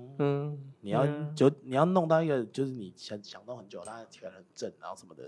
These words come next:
Speaker 2: 这种标准，你才会知道嘛，对不对？
Speaker 1: 嗯。好，这另，另一个话题。
Speaker 2: 好，O K。<laughs> 以下有雷，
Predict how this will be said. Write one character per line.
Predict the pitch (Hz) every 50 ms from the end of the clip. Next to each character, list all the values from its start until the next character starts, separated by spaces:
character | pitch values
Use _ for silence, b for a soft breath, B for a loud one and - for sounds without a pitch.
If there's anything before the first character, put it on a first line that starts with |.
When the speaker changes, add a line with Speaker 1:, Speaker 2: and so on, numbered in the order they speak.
| - -
Speaker 2:
这 | 101
种 | 92 76 - _ _ _ _ _
标 | - 90 92
准， | 92 - 85 - - _ _ _ _ _ _ _ _
你 | - 92
才 | -
会 | 98 101
知 | 101 - 101
道 | 98 101 90
嘛， | 80 - - - - _ _ _ _ _ _ _ _ _ _ _ _ _ _ _ _ _ _ _
对 | - 98
不 | 95 87
对？ | 80 - - _
Speaker 1:
嗯。 | 117 110 87 - - - - - - _ _ _ - - - _ _ - _ _ _ _
好， | - - 87 95
这 | 117 - 156 151 151 151 151 151 151 151
另， | 139 143 151 139 123 117 120 120 - _ _ _ - - _ _ - - - -
另 | 175 175 165 156 156
一 | 147
个 | 139 156 147
话 | 151 147 104
题。 | - - 104 - 71 104 - -
Speaker 2:
好 | - 98 92 98
，O |
K。 | 95 87 80 - _ _
<laughs> | 196 165 - - - - _ _ _ _ _ _ _ _ _ _ _ _ _ _ _ _ B B B B B B B
以 | - 110 113
下 | 208 185 160 143 131
有 | 110 107 101 98
雷， | 95 92 85 80 80 -